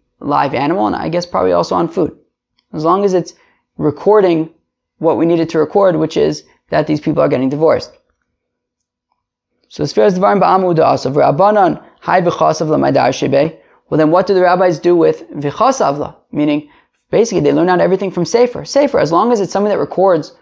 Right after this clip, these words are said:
what you needed to record, that's fine. Okay, well, R-, Rabbi Yossi Aglili, or at least that other Brisa was learning out from V'chasav La, that it can be written on anything. But the Rabbanan learned that out from Sefer.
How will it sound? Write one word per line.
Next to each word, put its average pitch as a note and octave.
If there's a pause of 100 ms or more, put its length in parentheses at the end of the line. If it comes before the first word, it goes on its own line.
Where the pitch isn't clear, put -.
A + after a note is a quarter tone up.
what E3+
you E3+
needed D#3+
to D#3+
record, C3
that's E3
fine. G#3 (760)
Okay, D3
well, C#3+
R-, C3+
Rabbi C#3
Yossi E3+
Aglili, E3+
or F#3+
at -
least D#3
that E3
other E3
Brisa F3
was E3
learning E3+
out D#3
from D3
V'chasav F#3
La, E3+ (2500)
that D#3 (1300)
it D3+
can D#3+
be E3
written F3
on F3
anything. - (1500)
But C#3+
the C3+
Rabbanan F3
learned D#3
that D3
out D3
from D#3
Sefer. A#3